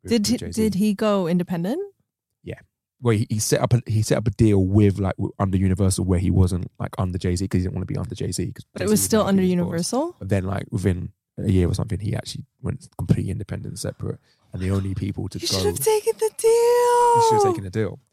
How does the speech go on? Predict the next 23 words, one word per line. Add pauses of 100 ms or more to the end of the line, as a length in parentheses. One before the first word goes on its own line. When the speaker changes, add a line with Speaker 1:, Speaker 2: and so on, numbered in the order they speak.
(360)
Speaker 1:
The
only
people
to
go
with
him
was,
um, (960)
uh, (200)
Diplomats,
like,
Cameron. (180)
And
then
Cameron
started
dissing
Jay-Z
'cause,
like,
"You
stole,